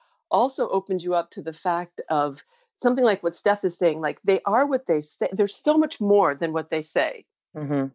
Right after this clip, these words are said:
Speaker 1: There's an energetic element to them that both is what they're saying and what the original intention was behind them, but is also, like, so much more powerful. And that's what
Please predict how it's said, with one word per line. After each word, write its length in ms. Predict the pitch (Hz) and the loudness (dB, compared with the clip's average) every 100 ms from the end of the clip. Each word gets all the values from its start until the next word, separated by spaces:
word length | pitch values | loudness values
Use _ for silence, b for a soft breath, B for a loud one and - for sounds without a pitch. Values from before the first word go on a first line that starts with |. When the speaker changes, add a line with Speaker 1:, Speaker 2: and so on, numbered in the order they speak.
| _ _ - | _ _ 2
Speaker 1:
There's 200 | 220 240 | 2 4
an 120 | 202 196 | 0 0
energetic 560 | 220 240 233 196 185 - | 0 2 2 0 -2 0
element 460 | 165 170 160 151 | 2 2 0 -4
to 120 | - 156 | -8 -4
them 420 | 151 147 143 139 | -2 -2 -6 -10
that 480 | 151 156 143 139 - | 0 4 4 2 0
both 260 | 160 147 - | 0 0 -2
is 260 | 190 214 240 | 0 0 0
what 200 | 233 254 | -4 0
they're 100 | 254 | 0
saying 520 | 240 - 233 254 262 180 | 0 -2 0 0 0 -2
and 180 | 151 | 0
what 160 | 151 160 | -2 -2
the 120 | 160 | -2
original 340 | 147 156 160 143 | -2 -4 -6 -12
intention 500 | 147 - 247 254 247 | -14 -2 -2 0 -2
was 120 | 240 | -4
behind 380 | 233 240 226 226 | -4 -6 -4 -4
them, 80 | 226 B B B | -6 B B B
but 100 | 160 | 0
is 100 | 160 | 4
also, 380 | 175 160 175 156 | 2 2 0 0
like, 320 | 147 151 143 | 0 -2 -4
so 360 | - - 214 233 | -10 -2 0 2
much 200 | 220 202 | -2 -6
more 160 | 190 165 | -6 -6
powerful. 580 | - 165 156 156 127 131 | -4 -2 -2 -4 -6 -8
And 180 | 131 | -6
that's 540 | 139 180 220 - - - | 0 2 2 0 -10 -4
what 200 | 156 | -4